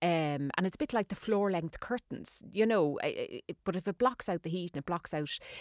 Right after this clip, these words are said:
the light, uh, you're not going to be doing yourself any favours at all. Now, glass doors, strategic mirrors, do, does that all play a part as well?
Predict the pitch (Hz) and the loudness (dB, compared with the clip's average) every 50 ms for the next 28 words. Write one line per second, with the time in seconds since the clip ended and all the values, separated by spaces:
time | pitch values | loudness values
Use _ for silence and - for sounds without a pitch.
0 | - - - 180 175 165 160 156 143 - - - - 185 170 151 151 - - 156 | -16 -4 0 2 4 4 4 4 4 2 -2 -2 0 2 2 2 2 0 -2 -6
1 | - - 185 165 170 165 170 170 - - 175 151 - - 160 - 165 160 151 151 | -4 -4 -2 0 0 0 0 0 0 -2 -4 -4 -2 -4 -2 0 0 0 0 0
2 | 143 - 156 143 143 - 156 147 147 - - 156 147 135 147 139 143 151 147 151 | -2 0 -2 -2 0 0 -2 -2 -2 -2 -2 -2 -2 -2 -4 -4 -4 -2 0 2
3 | 151 143 147 127 - - - - - - - - - - 254 240 233 233 - - | 2 2 2 0 -2 -8 -10 -10 -10 -12 -12 -10 0 2 4 6 6 6 4 2
4 | _ _ 247 254 277 302 349 370 381 349 - - - - 262 226 208 196 185 175 | _ _ 6 6 6 6 6 4 2 2 0 -2 2 4 4 4 4 4 2 0
5 | 180 185 180 - - - - - - _ _ _ _ _ _ - - - - 175 | 0 -2 -2 -2 -4 -4 -4 -6 -10 _ _ _ _ _ _ -14 -10 -4 -4 -4
6 | - - - 247 240 226 - 196 - 196 196 196 196 180 175 175 175 175 170 170 | -4 -2 0 0 0 0 0 0 2 4 4 4 6 6 6 6 4 4 2 0
7 | - - - - - - 220 214 - _ - 233 - 254 269 277 302 269 277 277 | -2 -4 -6 -6 -4 -2 -2 -2 -2 _ -2 0 2 4 4 6 6 6 6 6
8 | 254 - - 269 254 240 - - - 220 214 214 - - 196 - 202 185 170 151 | 4 2 0 0 0 0 0 -2 -2 -2 -2 -2 -2 -4 -4 0 2 2 4 4
9 | 131 135 | 2 0